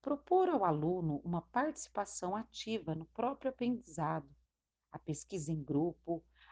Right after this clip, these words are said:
a experimentação e atividades que estimulam o questionamento e o raciocínio, contribuindo assim no processo de resgate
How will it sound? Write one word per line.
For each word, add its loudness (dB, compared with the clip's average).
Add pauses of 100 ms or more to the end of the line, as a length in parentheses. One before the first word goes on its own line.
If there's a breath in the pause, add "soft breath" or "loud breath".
(120 loud breath)
a 0
experimentação -2 (280)
e 2
atividades -2
que -6
estimulam -2
o -6
questionamento -6 (340)
e 4
o 4
raciocínio, -4 (760)
contribuindo 0
assim -4 (420)
no -4
processo -4
de -8
resgate -2